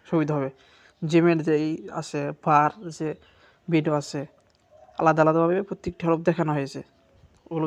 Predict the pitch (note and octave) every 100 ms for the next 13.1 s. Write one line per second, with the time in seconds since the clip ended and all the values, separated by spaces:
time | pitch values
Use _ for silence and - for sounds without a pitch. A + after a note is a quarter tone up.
0 | D#3+ D#3+ F#3+ - C#3+ C#3 E3 _ _ _
1 | G3 D#3+ E3 D#3 F3 A3+ _ _ _ _
2 | _ _ _ _ _ _ _ _ _ _
3 | - E3 D3+ C#3+ D#3+ D#3+ - E3 - D3+
4 | - - - _ F3+ D3 - _ _ -
5 | _ _ _ _ _ _ _ _ - D3+
6 | D3+ - _ _ _ _ _ F#3+ G#3+ F#3
7 | F3+ F3 E3+ E3 F#3+ G3 G#3+ G3+ F#3+ G3
8 | G3 G3 G#3+ - _ _ - F3+ G3 F3
9 | E3 C#3 - _ _ _ _ E3+ F#3+ A#3+
10 | - _ _ _ _ _ _ _ _ _
11 | _ _ _ _ _ _ - - - -
12 | _ _ _ _ _ _ F3+ F#3 F#3+ G#3+